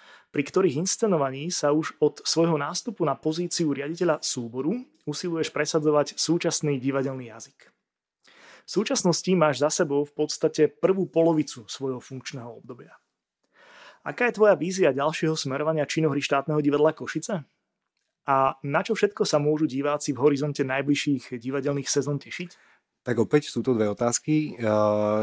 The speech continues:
Speaker 2: čiže tá vízia, tá vízia je taká istá, aká bola na začiatku a rád by som ju dotiahol čo najďalej. A tá spočíva naozaj v tom, že na jednej strane, eh, musí, keďže, eh, ide o činohru Štátneho divadla Košice,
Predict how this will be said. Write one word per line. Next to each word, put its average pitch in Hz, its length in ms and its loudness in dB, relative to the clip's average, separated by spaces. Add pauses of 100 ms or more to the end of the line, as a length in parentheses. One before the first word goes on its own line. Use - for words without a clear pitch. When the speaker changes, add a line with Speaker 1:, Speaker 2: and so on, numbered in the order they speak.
Speaker 2:
čiže 123 240 -4
tá 131 80 2
vízia, 131 960 4
tá 127 80 0
vízia 131 560 2
je 127 160 2
taká 143 160 0
istá, 131 320 0
aká 139 80 -4
bola 131 160 4
na 113 80 4
začiatku 135 720 0
a 104 180 -4 (460)
rád 117 240 2
by 127 80 -6
som 120 160 -4
ju 113 80 2
dotiahol 117 560 2
čo - 160 -8
najďalej. 113 720 -4 (480)
A 104 400 2
tá 117 240 -2
spočíva 120 600 -2
naozaj 113 400 2 (120)
v - 40 -20
tom, 113 200 4 (160)
že 107 160 -4
na 120 160 0
jednej 123 160 -4
strane, 113 400 0 (320)
eh, 98 720 -2 (240)
musí, 127 640 2 (160)
keďže, 101 280 -2 (360)
eh, 95 400 -2
ide 104 240 -4
o - 40 -8
činohru 101 360 -4
Štátneho 104 400 -2
divadla 95 320 -4
Košice, 98 480 -12